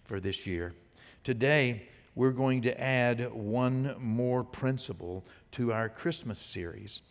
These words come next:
And we're going to be picking up where we left off in the book of Luke, chapter one, the Gospel of Luke. And, um, this is, this, um, account is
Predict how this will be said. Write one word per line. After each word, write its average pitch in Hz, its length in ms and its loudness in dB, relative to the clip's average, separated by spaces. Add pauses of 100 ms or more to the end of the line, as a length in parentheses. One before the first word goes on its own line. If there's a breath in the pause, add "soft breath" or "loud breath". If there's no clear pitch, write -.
(400 loud breath)
And 113 160 2
we're 147 120 4
going 139 200 0
to 131 60 -2
be 120 120 0
picking 127 400 0
up 131 200 2
where 120 120 -2
we 117 120 2
left 117 300 2
off 127 260 0
in 113 100 -2
the 104 80 -2
book 123 280 -2
of 101 140 -8
Luke, 113 500 -2 (300 loud breath)
chapter 123 500 -4
one, 113 320 0
the 104 80 -2
Gospel 113 560 -2
of 98 140 -6
Luke. 117 480 0 (460 loud breath)
And, 113 440 0
um, 113 500 0 (380)
this 175 280 6
is, 147 300 -2 (100)
this, 139 640 2 (420 loud breath)
um, 147 440 2 (120)
account - 720 -2 (760 loud breath)
is 147 540 6